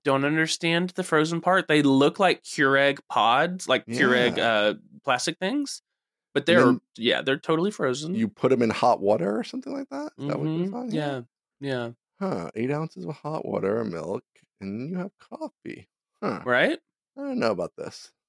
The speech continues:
Speaker 2: I, I love
Speaker 1: Here's
Speaker 2: a
Speaker 1: the
Speaker 2: good
Speaker 1: thing,
Speaker 2: coffee
Speaker 1: though.
Speaker 2: scheme, right? Don't you love a co-, like, when I was drinking coffee, I loved the
Speaker 1: Oh, any
Speaker 2: AeroPress.
Speaker 1: scheme, yeah.
Speaker 2: They're like,
Speaker 1: Yeah,
Speaker 2: "Yeah,
Speaker 1: yeah,
Speaker 2: we, we
Speaker 1: yeah.
Speaker 2: talk, we love schemes, and a coffee scheme is one of the best schemes."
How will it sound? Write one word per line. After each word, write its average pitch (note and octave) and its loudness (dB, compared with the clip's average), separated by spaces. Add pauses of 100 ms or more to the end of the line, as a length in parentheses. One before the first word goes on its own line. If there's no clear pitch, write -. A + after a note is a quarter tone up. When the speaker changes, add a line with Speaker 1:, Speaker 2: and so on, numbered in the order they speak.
(160)
Speaker 2:
I, C3+ 6
I D3 4
love D#3+ 4
Speaker 1:
Here's C4+ 6
Speaker 2:
a A#3+ 2
Speaker 1:
the G3 6
Speaker 2:
good E3 6
Speaker 1:
thing, D#3 4
Speaker 2:
coffee D3 6
Speaker 1:
though. - 6
Speaker 2:
scheme, C3+ 2
right? A#2 2
Don't E3 0
you G#3+ 2
love G#3 4
a F#3 -2
co-, - 2
like, C#3 4
when D3+ 4
I E3 4
was F3+ 4
drinking E3+ 0
coffee, C#3+ 4
I A2 6
loved A2+ 4
the D#4 6
Speaker 1:
Oh, E4 6
any F#4+ 8
Speaker 2:
AeroPress. D#4 8
Speaker 1:
scheme, G#2+ 2
yeah. E3 4
Speaker 2:
They're C3 6
like, C3 4
Speaker 1:
Yeah, F#4+ 6
Speaker 2:
"Yeah, F#4 6
Speaker 1:
yeah, E4+ 6
Speaker 2:
we, E4 6
we - 6
Speaker 1:
yeah. G#3+ 4
Speaker 2:
talk, A3 2
we D3 4
love G#3 6
schemes, F#3 2
and D3+ 4
a C3+ 4
coffee D4 2
scheme B2+ 0
is C#3 0
one F3+ 2
of G3 2
the G3+ 2
best - 0
schemes." - -14